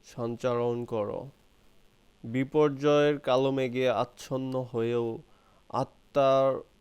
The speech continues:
অচঞ্চল দীপ্তি দিয়ে ভবিষ্য আলোকিত করো। সংশয়ে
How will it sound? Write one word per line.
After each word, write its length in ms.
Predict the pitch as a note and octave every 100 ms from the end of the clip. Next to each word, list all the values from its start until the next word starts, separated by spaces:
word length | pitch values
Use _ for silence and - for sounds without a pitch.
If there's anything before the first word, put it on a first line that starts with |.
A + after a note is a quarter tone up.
| -
অচঞ্চল 1300 | C3+ C3 _ - C#3+ C#3 C#3 C#3 C3 B2+ B2+ B2 A2 G2+
দীপ্তি 640 | A#2+ - _ _ - C3+ C3+ C3+ C3 C3 A#2+
দিয়ে 320 | A#2 A#2 A#2+
ভবিষ্য 960 | A2+ A2 A#2 B2 A#2+ - - B2+ A#2+ A2+ -
আলোকিত 460 | B2 B2 A#2 A#2
করো। 480 | A2+ - - - - C3+ _ _ _ _ _ _ _ _ _ _ _ _ -
সংশয়ে 640 | D3 D#3 E3+ - E3+ E3+